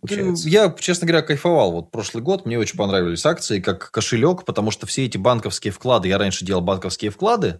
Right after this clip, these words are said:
Speaker 2: ну, типа там, на
Speaker 1: Мгм.
Speaker 2: три месяца, на три месяца, и так у меня вклад на вкладе жил. То есть, типа, подушка на подушке на подушке это называется эта стратегия. Ну, типа, у тебя всегда есть какая-то подушка, то есть ты знаешь, даже если все плохо, у тебя через месяц пятьдесят тысяч, через месяц пятьдесят тысяч, через месяц пятьдесят тысяч, у меня вот так было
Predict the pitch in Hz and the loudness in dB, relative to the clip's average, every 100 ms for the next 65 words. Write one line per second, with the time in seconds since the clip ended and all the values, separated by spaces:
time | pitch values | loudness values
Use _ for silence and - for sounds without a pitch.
0 | _ 226 180 - - 170 147 143 147 151 | _ 0 2 0 0 2 4 4 4 6
1 | 147 - 107 98 139 131 123 - 92 104 | 4 2 -2 0 2 2 2 0 0 0
2 | 101 95 - 113 107 - 107 90 82 85 | 0 0 2 0 0 0 0 2 0 -4
3 | 76 - - - 90 123 147 196 120 98 | -6 -8 -8 -8 -2 0 0 0 -2 0
4 | 113 135 - 95 92 101 90 - 80 - | 0 0 -2 -4 -2 -2 -2 -4 -12 -10
5 | 82 82 80 - - 90 85 80 - _ | -10 -8 -8 -10 -8 -10 -10 -14 -18 _
6 | _ _ 143 117 95 92 92 - - - | _ _ -4 -4 -4 -4 -6 -4 -2 -2
7 | - 87 107 - - 90 - 90 - 92 | -2 -4 0 0 -2 -6 -8 -10 -8 -2
8 | 95 85 92 85 85 - - 117 - 92 | 0 0 0 0 -2 -6 -2 -2 -2 -4
9 | - - 92 147 175 139 131 117 110 - | -4 -4 -2 0 0 -2 -8 -4 -4 -4
10 | 101 90 87 175 180 117 - 113 98 95 | -6 -4 -2 -2 0 -2 -2 -4 -4 -2
11 | 175 - 123 - 117 104 107 104 104 92 | -2 0 -4 -2 -6 -6 -6 0 0 2
12 | 85 80 | 0 -2